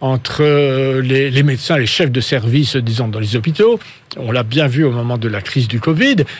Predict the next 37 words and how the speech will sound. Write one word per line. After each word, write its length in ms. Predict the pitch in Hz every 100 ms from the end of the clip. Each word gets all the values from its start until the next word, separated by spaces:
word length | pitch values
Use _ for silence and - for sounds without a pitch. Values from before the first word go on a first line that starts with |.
| -
Et 80 | 113
de 200 | 117 208
l'autre 200 | 175 131
côté, 500 | 104 98 208 262 233 - -
les 240 | 107 98
administrations, 1300 | 160 131 135 127 - 98 - 151 190 208 214 214 208
l'administration 680 | 147 135 135 123 123 - 135
de 60 |
l'hôpital, 800 | 117 107 123 - 180 196 196 180
l'administration 640 | 156 151 135 123 - - 127
de 40 |
la 40 | 117
compagnie 360 | - 117 127
améri-, 380 | 117 113 104 131 123
a-, 380 | 120 120 117 -
aérienne, 640 | 127 123 151 202 196 160
là, 160 | 123 117
et 40 |
cetera. 340 | - 147 101 - - - - -
Alors, 160 | 101
dans 140 | 139 226
lesquels, 460 | 202 - 151 107 107
si 120 | -
vous 80 | 95
voulez, 180 | 87 101
les, 280 | 139 107 90 - _ _ _ _
les 180 | 156 185
gens 220 | 147 190
qui 160 | 139 131
font 340 | - 143 123 107
des, 400 | 104 95 - -
euh, 420 | - - - 87
des 100 | 117
procédures, 680 | 95 107 - 175 247 175 - - - _
hein, 120 | - - - - -
considèrent 500 | - 170 - 156 135
que 200 | - 104